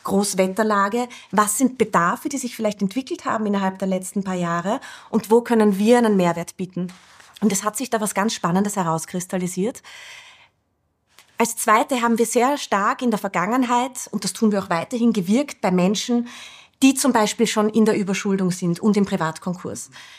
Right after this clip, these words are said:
Da sind wir die Besten. Es gibt keine bessere Begleitung bankseitig als uns hierfür.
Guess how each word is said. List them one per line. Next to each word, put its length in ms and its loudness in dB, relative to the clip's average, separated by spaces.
Da 80 2
sind 220 2
wir 220 4
die 60 0
Besten. 640 -2
Es 140 -12
gibt 280 -4
keine 280 0
bessere 300 -2
Begleitung 520 -4
bankseitig 560 -6
als 140 -4
uns 180 -8
hierfür. 400 -10